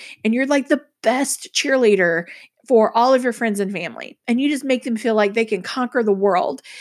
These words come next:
and you're such a good support system, and you're such a good rah, rah, go get 'em type of person.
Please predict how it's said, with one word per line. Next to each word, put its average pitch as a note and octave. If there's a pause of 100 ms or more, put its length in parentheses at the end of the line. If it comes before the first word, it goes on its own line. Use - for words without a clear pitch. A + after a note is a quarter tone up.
(160)
and A3+
you're B3
such -
a C4
good B3+
support G#3+
system, G3
and G#3+
you're A#3
such B3+
a B3+
good A#3
rah, B3
rah, B3+
go A#3
get A3
'em F#3+
type G#3+
of G3+
person. A3